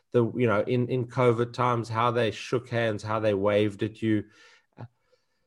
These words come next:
um, the words they use. There's lots of different skills. And so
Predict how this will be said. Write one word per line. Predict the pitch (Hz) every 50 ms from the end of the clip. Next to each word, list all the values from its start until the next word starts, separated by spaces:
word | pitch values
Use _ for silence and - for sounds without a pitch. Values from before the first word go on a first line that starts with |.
| _ _ _ _ _ _ -
um, | - 143 147 147 147 143
the | 143 165
words | 160 156 170 175 180 185 185 180 - -
they | - 156 151
use. | 143 135 127 117 113 104 107
There's | 139 147 139 131
lots | 143 139 143 165 175 175 - -
of | 170 139
different | 156 139 - - 151 135
skills. | - - - - 156 143 120 101
And | 117 120 120 120
so | 147 147